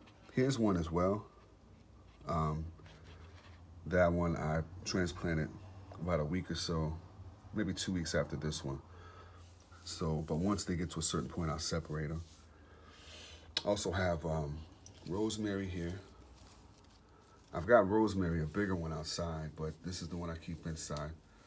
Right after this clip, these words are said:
And I just trim off her every now and again. This is a pomegranate that I grew from seed. I actually have two other ones in another container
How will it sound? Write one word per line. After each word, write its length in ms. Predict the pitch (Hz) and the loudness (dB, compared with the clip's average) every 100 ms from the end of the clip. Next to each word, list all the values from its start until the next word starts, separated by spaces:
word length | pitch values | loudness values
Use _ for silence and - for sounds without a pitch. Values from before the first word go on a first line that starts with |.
| - - - | -20 -20 -16
And 100 | - | -10
I 20 | 76 | -6
just 200 | 80 - | -4 -4
trim 240 | 85 78 | -2 -2
off 160 | 76 - | -4 -4
her 220 | 82 80 | -4 -2
every 160 | 80 82 | -2 -4
now 180 | 80 | -4
and 80 | 78 | -4
again. 320 | 76 78 85 92 - - - - - - - - - - - - - - - - - | -6 -4 -6 -8 -16 -20 -20 -20 -20 -20 -20 -20 -20 -20 -20 -20 -20 -20 -20 -20 -6
This 440 | 127 143 139 - - | 2 2 2 0 -4
is 360 | 101 95 92 - | -2 -2 -2 -4
a 340 | 87 85 82 80 - - - - - | -4 -2 -4 -6 -10 -20 -20 -20 -8
pomegranate 600 | 123 123 92 92 82 80 | -4 -2 -2 -4 -6 -4
that 80 | 85 | -6
I 80 | |
grew 160 | 80 87 | -6 -6
from 160 | - 73 | -6 -6
seed. 400 | - 113 95 87 - - - - - - - - | -2 -2 -2 -6 -12 -20 -18 -18 -18 -20 -20 -4
I 100 | 107 | -2
actually 220 | 110 127 | 0 0
have 80 | 95 | -2
two 260 | - 117 | -2 0
other 140 | 120 107 | 0 0
ones 220 | 92 82 | 0 -2
in 80 | 82 | -2
another 240 | 87 82 | -2 -4
container 560 | 85 80 98 95 85 | -6 -4 -2 -2 -2